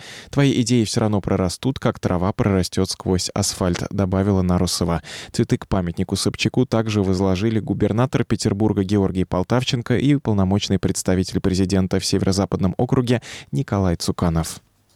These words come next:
В аннексированном России Крыму задержали четверых крымских татар.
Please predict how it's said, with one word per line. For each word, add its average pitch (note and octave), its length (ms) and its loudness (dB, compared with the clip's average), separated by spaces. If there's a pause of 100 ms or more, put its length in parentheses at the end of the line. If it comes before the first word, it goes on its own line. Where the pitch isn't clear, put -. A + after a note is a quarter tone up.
(1400)
В C#3+ 60 2
аннексированном C3+ 580 2
России B2 380 2
Крыму A#2+ 340 0
задержали G2+ 540 2
четверых G#2+ 540 0
крымских G2+ 460 -2
татар. F#2+ 380 -2